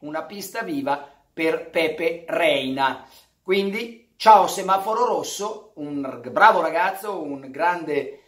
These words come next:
atleta, un grande giocatore, un grande professionista, un grande portiere che dovrebbe andare all'Aston Villa. Il Milan alla ricerca del terzo portiere,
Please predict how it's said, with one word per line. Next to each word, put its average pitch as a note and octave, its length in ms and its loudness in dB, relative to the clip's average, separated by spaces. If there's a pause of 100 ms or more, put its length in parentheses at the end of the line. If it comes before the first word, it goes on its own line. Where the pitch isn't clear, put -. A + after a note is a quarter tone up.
(240)
atleta, F#3+ 680 0
un D3+ 140 0
grande D#3+ 380 2
giocatore, G3+ 540 0
un E3 100 -2
grande D#3+ 360 2
professionista, F3 880 -2
un D3+ 120 0
grande F3+ 380 0
portiere A3+ 880 -4
che G3 100 -14
dovrebbe E3+ 300 0
andare E3+ 260 2
all'Aston D#3 400 -2
Villa. B2+ 360 -12
Il F#3 120 -6
Milan F3 460 -6
alla E3+ 200 -4
ricerca E3+ 540 -10
del C#3+ 320 -4
terzo G#3 320 -2
portiere, - 520 -20